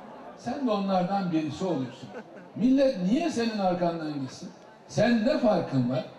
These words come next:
Sen bizden seçilmişsin, başka partiye gitmişsin. Buradan çıkar başka bir yere de gidersin. Artık bunu ispatlıyorsun.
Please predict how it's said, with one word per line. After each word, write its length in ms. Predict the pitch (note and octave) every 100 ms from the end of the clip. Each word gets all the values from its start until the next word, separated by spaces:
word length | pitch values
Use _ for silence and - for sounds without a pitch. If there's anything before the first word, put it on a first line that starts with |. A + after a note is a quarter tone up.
| - - -
Sen 280 | - A3+ A#3+
bizden 340 | A3 A#3 C4
seçilmişsin, 760 | F#3+ F#3+ F3 E3 D#3+ - B3 D#4+
başka 320 | - B3+ -
partiye 360 | D4+ D4 B3+ B3
gitmişsin. 600 | G3 F3 D#3+ C3 C#3+ A#2+ - - - - - F#3+
Buradan 380 | C#4+ C#4 B3+
çıkar 420 | F#3+ G3 C4 D4 C4
başka 280 | A3 - E4+ F4
bir 40 |
yere 260 | D#4 C4 A3
de 80 |
gidersin. 500 | F#3 D#3+ D#3+ C#3+ D3+
Artık 380 | D#3+ F3+ F#3+ F3+
bunu 80 | F#3+
ispatlıyorsun. 840 | F3+ - G3+ - D#4+ C4+ F#3 C#3+